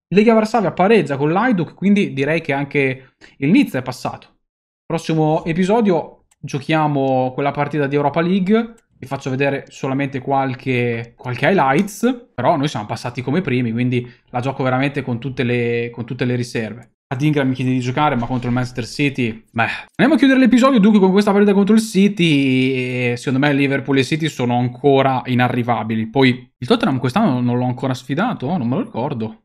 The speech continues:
Sto andando letteralmente a memoria. Abbiamo perso uno a zero, però non mi ricordo bene com'è stata.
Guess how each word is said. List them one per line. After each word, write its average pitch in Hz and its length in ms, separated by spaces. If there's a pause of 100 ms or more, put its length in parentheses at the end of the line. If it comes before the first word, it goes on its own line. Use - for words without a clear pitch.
Sto - 100
andando 156 260
letteralmente 175 640
a - 20
memoria. 117 500 (240)
Abbiamo 226 220
perso 311 300
uno 190 140
a 165 80
zero, 120 420
però 214 180
non 220 160
mi 233 140
ricordo 233 440
bene 208 260
com'è 185 220
stata. 127 600